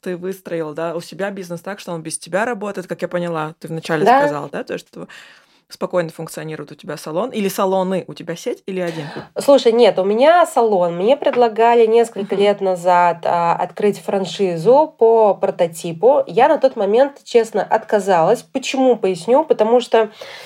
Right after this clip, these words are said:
Speaker 2: я, м, не вхожу в то, в чём я не разбираюсь.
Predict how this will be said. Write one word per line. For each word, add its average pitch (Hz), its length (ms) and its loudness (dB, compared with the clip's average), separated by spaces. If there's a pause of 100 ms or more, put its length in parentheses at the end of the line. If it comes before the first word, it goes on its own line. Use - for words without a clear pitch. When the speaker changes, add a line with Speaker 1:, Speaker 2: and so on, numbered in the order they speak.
(200)
Speaker 2:
я, 240 360 2 (200)
м, 233 460 -4
не 254 80 -2
вхожу 254 360 0
в 254 100 -16
то, 381 460 0
в - 100 -20
чём 277 240 4
я 220 480 2
не 226 320 0
разбираюсь. 180 640 -4